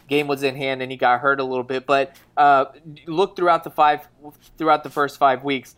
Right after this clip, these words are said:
they, they really thread the needle with what that balance should be. It, it reminds me somewhat of, uh, of Smash and Dash with, uh, Carolina, D'Angelo Williams and Jonathan Stewart.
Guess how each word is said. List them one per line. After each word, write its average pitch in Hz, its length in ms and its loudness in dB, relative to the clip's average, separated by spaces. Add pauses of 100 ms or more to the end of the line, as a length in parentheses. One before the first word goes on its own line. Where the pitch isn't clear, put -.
(300)
they, 160 340 0
they 151 320 -2
really 170 400 0
thread 160 360 -4
the 147 60 -4
needle 139 460 -6
with 135 220 -8
what 143 300 -6
that 135 240 0
balance 139 340 0
should 135 240 -10
be. 135 200 -2
It, 131 180 -8
it 147 60 -2
reminds 160 440 -2
me 165 260 -6 (300)
somewhat 170 640 0
of, 143 300 2
uh, 127 380 4 (760)
of 139 300 0
Smash 170 440 -2
and 147 120 -12
Dash 143 400 2
with, 143 320 -6
uh, 135 160 0
Carolina, 139 580 -2
D'Angelo 139 440 -6
Williams 135 400 -4
and 123 100 -18
Jonathan 127 340 -4
Stewart. 143 460 -2